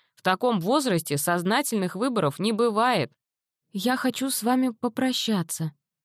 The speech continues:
неожиданно прервала дискуссию о нашем этапе развития Милена дрожащим голосом. И всё за дверью замерло и перестало шевелиться.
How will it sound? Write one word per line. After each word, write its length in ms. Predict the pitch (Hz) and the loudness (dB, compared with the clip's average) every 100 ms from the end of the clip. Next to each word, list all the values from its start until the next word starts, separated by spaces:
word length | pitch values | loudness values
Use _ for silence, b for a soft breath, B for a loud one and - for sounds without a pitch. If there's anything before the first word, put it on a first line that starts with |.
| - | -2
неожиданно 640 | 170 165 160 202 202 208 | 2 2 2 0 2 0
прервала 500 | 180 175 165 170 165 | 2 0 2 2 2
дискуссию 640 | 156 156 - 196 185 180 170 | 0 -4 -2 -2 0 -2 0
о 100 | 165 | 4
нашем 420 | 170 160 - 160 | 4 4 2 0
этапе 320 | 160 165 147 | 2 0 0
развития 720 | 156 151 151 226 - 247 233 - | 0 0 0 -2 0 0 0 -2
Милена 640 | 208 226 240 220 170 156 143 | 0 0 2 2 2 2 2
дрожащим 680 | 147 151 170 185 - 190 | 2 2 0 0 -2 -2
голосом. 580 | 170 170 156 143 143 143 _ _ _ _ _ | 2 2 2 0 -2 -6 _ _ _ _ _
И 120 | 165 | 0
всё 360 | 147 - 185 240 | 0 0 0 2
за 160 | 226 202 | 2 0
дверью 420 | 175 196 190 175 | 2 2 2 -2
замерло 640 | 151 165 196 220 214 220 | 0 2 2 2 2 -2
и 200 | 214 214 | 0 -2
перестало 680 | 208 202 180 - 160 160 170 | 0 0 0 0 2 4 2
шевелиться. 840 | - 180 180 170 156 147 - 135 | 0 -2 0 2 2 0 -2 -2